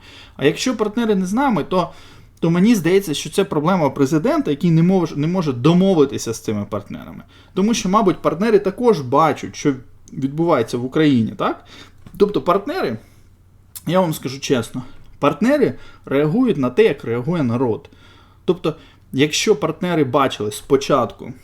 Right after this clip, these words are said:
що народ пішов захищати Україну, масово почав брати автомати з цих вантажівок, то, а, партнери нам почали дуже сильно допомагати. Зараз,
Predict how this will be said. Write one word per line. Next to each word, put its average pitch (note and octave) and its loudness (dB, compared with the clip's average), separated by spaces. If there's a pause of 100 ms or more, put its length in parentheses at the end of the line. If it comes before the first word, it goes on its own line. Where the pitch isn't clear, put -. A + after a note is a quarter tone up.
(360)
що - -2
народ C#3+ 2
пішов C3 0
захищати B2+ -4
Україну, G#3 -4 (440)
масово C#3 2
почав A#2+ -4
брати A#2 -2
автомати B2 -4
з - -12
цих - -8 (520)
вантажівок, D3+ -4 (640)
то, F3 0
а, C#3 -6
партнери D#4 0
нам B3+ 0 (120)
почали G3+ -2
дуже D3+ 0
сильно A#3+ 0
допомагати. E3 -4
Зараз, F3+ 0